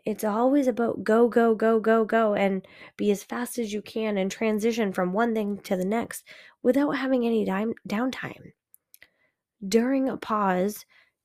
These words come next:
you can take some downtime and reflect on your life and determine what you should keep doing, what you need to stop doing, and maybe what you need to start doing. It's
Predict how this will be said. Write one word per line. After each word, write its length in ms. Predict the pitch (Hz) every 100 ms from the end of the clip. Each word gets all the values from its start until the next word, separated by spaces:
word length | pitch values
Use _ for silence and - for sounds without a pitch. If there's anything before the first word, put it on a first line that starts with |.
| -
you 320 | 196 185 208 262
can 220 | 320 285
take 260 | 302 349
some 240 | - 339 277
downtime 800 | 208 190 190 196 180 202 294 311 - -
and 160 | 254
reflect 500 | 269 262 - 294 294
on 120 | 302 294
your 140 | 277
life 420 | 214 240 262 - - - - -
and 100 | 220
determine 680 | 220 - 254 277 269 226 208 - - _ _ _ _ -
what 340 | - 190 233
you 140 | 302 294
should 280 | - 285
keep 280 | - 254 269
doing, 480 | 247 196 - 95 - _ _ _ _ _ _ _ -
what 280 | 233 208 214
you 140 | 254
need 240 | 233 226 208
to 80 |
stop 440 | - - 190 240 -
doing, 540 | - - 80 71 202 - _ _ _ - _ _ _ _
and 340 | 220 233 262 240
maybe 280 | 262 311
what 200 | 311 320
you 80 | 311
need 180 | 302 320
to 100 | 277
start 540 | 254 - 220 226 294
doing. 500 | - - - - - - _ _ _ _ _ _ _ _ _ _ _ _ _ _ _ _ _ _
It's 440 | 208 214 - -